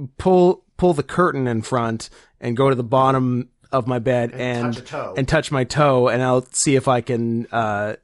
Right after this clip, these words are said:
Speaker 1: see if I know what toe you're touching." So she does it. He says the wrong toe. And
Speaker 2: Well, no,
Speaker 1: like,
Speaker 2: she says,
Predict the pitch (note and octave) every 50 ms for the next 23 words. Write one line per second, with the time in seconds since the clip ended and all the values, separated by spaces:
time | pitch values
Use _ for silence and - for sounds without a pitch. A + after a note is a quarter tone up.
0 | _ - B2 - C#3 A#2+ A#2+ A#2 A#2+ B2 B2 A#2+ A2+ A2 G#2+ A2+ A2 A2 - -
1 | C#3+ C#3+ C3 A#2 G#2 G2 A2 G2 F#2 - A2 G#2 - - - _ - D3 C3+ A2
2 | - B2+ B2+ D3 D#3 D3+ D3 C3 C3+ C3 B2 - _ _ - D#3+ D#3 - D#3+ D3
3 | B2+ A2 B2+ B2+ C#3 C#3 C3+ C3 C3 A2+ - C3 B2 A#2+ B2 B2 A#2 A#2+ - -
4 | - - B3+ A#3+ G3+ - F3+ E3+ F#3 F#3+ F3 E3+ E3 -